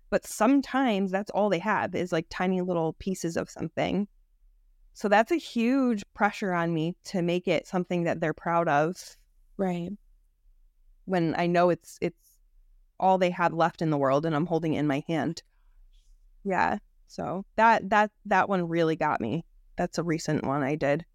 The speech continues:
Speaker 2: That's so beautiful. Has she received it?
Speaker 1: It's actually, she'll be receiving it today.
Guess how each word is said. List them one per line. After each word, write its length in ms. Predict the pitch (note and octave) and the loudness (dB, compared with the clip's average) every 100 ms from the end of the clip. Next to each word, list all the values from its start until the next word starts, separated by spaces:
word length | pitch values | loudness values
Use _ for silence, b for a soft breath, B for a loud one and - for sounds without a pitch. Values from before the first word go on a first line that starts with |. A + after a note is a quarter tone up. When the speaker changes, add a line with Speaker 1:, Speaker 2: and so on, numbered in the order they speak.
| _ _ - | _ _ -4
Speaker 2:
That's 220 | G3+ - | -4 -2
so 180 | G#3 F#3+ | -2 0
beautiful. 380 | F#3 F#3+ F3 F3 | 2 0 0 -4
Has 160 | F3+ | -4
she 160 | - F3 | -6 -4
received 440 | F3+ - E3+ E3 | -6 -6 -8 -2
it? 300 | F#3 G3+ G#3+ _ _ _ _ | 0 0 -4 _ _ _ _
Speaker 1:
It's 180 | G3+ B3+ | -4 0
actually, 600 | A3 G3+ - D4+ C4+ - | -2 -2 -2 0 0 -2
she'll 260 | - G#3+ F#3 | -6 -2 -2
be 200 | G3 G3 | 0 -2
receiving 460 | E3+ - F3 D#3 B2 | -2 -2 0 0 -2
it 120 | - | -4
today. 520 | D#3+ D3+ B2 E3+ | -2 0 2 0